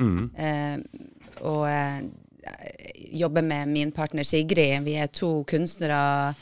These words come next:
Speaker 2: musikere, eh, billedlige empater som, eh, har trekt oss unna den vanlige advokatbransjen som vi begge var en del av før.
Speaker 1: Mm, mm.
Speaker 2: Fordi vi, eh, vi jobber best når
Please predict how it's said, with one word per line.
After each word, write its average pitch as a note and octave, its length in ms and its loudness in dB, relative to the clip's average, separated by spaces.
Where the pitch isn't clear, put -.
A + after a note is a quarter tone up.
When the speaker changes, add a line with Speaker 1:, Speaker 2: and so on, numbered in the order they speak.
Speaker 2:
musikere, D#3 540 4
eh, D3+ 140 0
billedlige D3+ 880 4
empater E3 880 0
som, C#3+ 500 -2
eh, C#3 600 -4
har D3+ 380 -2
trekt - 320 0
oss E3+ 160 0
unna G#3 320 4
den C3+ 240 -2
vanlige D3+ 480 0
advokatbransjen D3 760 -2
som - 140 -10
vi D3 80 2
begge E3 320 2
var D3+ 160 2
en C3+ 160 0
del D#3 240 4
av C3 160 -6
før. F#3+ 320 8
Speaker 1:
Mm, E2 160 -4
mm. A2 140 2
Speaker 2:
Fordi F#3+ 200 4
vi, D#3 120 2
eh, D3 380 -2
vi F3+ 100 0
jobber G3+ 320 6
best - 400 -2
når D3 220 0